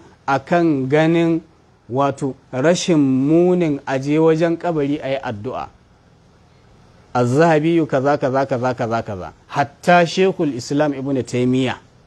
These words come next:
idan mutum, ba a ce ya tafi ba, idan mutum ya je don buƙatarsa a gaban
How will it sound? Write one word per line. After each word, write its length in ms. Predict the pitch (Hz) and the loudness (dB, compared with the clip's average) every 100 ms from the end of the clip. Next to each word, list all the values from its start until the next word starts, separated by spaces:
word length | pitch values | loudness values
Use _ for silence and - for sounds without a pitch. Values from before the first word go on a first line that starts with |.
| - _ _ _ - - - | -20 _ _ _ -20 -16 -4
idan 340 | 139 156 190 | 2 4 4
mutum, 600 | 208 202 156 139 147 147 - _ _ _ _ _ | 2 0 -2 0 0 -2 -4 _ _ _ _ _
ba 140 | 113 143 | -8 -4
a 100 | 151 | -4
ce 280 | - 208 196 | 2 4 6
ya 80 | 156 | 4
tafi 260 | 151 143 | 2 0
ba, 220 | 147 147 - - _ | 2 2 0 -8 _
idan 300 | 147 151 180 | -2 2 4
mutum 560 | 220 226 202 - 165 165 | 4 2 2 2 2 4
ya 120 | 165 | 2
je 200 | 156 170 | 2 2
don 380 | 160 180 214 226 | 4 4 4 2
buƙatarsa 960 | 196 - 175 185 180 175 135 - 131 127 - _ | 0 0 4 6 4 0 -4 -4 -4 -4 -8 _
a 120 | 156 | -2
gaban 540 | 151 156 175 202 202 | 0 2 2 2 -2